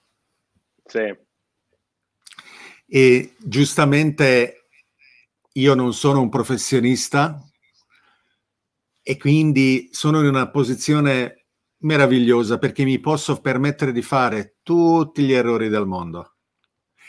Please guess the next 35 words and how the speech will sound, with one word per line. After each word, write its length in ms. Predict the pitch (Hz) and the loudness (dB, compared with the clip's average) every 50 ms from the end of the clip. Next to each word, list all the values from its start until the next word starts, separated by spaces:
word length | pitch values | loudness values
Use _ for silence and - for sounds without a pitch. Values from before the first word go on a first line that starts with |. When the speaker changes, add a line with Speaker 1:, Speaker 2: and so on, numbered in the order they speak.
| - - _ _ _ - | -20 -20 _ _ _ -8
Speaker 2:
È 60 | - | -2
molto 260 | 120 147 160 147 160 | 0 0 2 2 0
più 120 | 147 151 143 | 0 2 2
Speaker 1:
<laughs> 40 | |
Speaker 2:
perdonabile 800 | 160 151 139 131 131 127 127 123 127 131 135 139 123 135 131 127 | 2 2 2 2 2 0 0 0 2 2 2 2 2 2 2 2
che 140 | 120 - 143 | 2 0 0
non 220 | 127 131 135 127 123 | 0 0 0 0 0
magari 480 | 120 120 113 123 120 123 131 131 131 | 0 -2 -2 -2 0 0 0 0 0
non 140 | 123 123 123 | 0 2 2
riuscire 420 | 123 127 117 - - - 143 131 | 2 0 0 -2 -2 0 0 0
ad 100 | 131 120 | 2 0
andare 380 | 123 120 117 110 127 127 123 123 | 0 -2 -2 -2 -2 0 2 2
in 80 | 117 117 | 2 2
onda 280 | 120 127 131 120 127 | 0 -2 -2 0 0
a 40 | 120 | 0
leggere 360 | 123 127 123 107 117 123 120 | 2 0 0 0 0 0 0
il 120 | 113 107 - | 0 -2 -2
telegiornale 920 | 135 123 120 117 107 98 117 117 107 113 120 120 120 120 117 113 107 _ - - _ _ _ - | -2 -2 -2 -2 -4 -4 -4 -4 -2 -2 -2 -2 -2 -2 -4 -4 -6 _ -20 -20 _ _ _ -2
o 80 | 123 | 0
il 100 | 120 117 | 2 2
radiogiornale 800 | 117 120 123 120 123 123 117 107 123 120 113 117 117 120 120 120 | 2 2 2 4 4 2 2 2 0 0 0 0 0 0 0 0
di 100 | 110 123 | 0 0
Radio 320 | 117 117 117 110 110 113 107 | 0 0 0 0 0 -2 0
ventiquattro, 680 | 110 110 101 92 107 101 - 107 95 90 - - 95 95 | -2 -2 -4 -6 -8 -6 -4 -4 -4 -4 -6 -10 -12 -8
no? 240 | 104 123 156 151 _ _ _ _ _ _ _ _ _ _ _ _ _ | -6 -6 -8 -8 _ _ _ _ _ _ _ _ _ _ _ _ _
Speaker 1:
Esa-, 340 | - 110 104 117 117 113 107 | -14 -8 -6 -4 -4 -4 -6
esatto, 340 | 107 110 113 117 107 - - | -8 -8 -8 -10 -10 -10 -12
esa-, 180 | 110 110 117 117 | -10 -10 -10 -8
esattamente. 480 | 110 120 104 120 117 117 113 98 - | -10 -10 -8 -8 -10 -10 -10 -10 -6
Ma 120 | 120 143 139 | -4 -4 -2
devo 180 | 127 135 147 | -2 -2 -2
dire 240 | 151 147 190 202 196 | 0 0 0 -2 -2
che, 200 | - 165 139 131 - | -4 -6 -8 -8 -8
eh, 320 | 147 127 120 117 117 120 | -8 -8 -6 -6 -8 -8
io 440 | - 139 127 147 170 180 180 180 175 | -10 -8 -6 -4 -2 -2 -2 -2 -4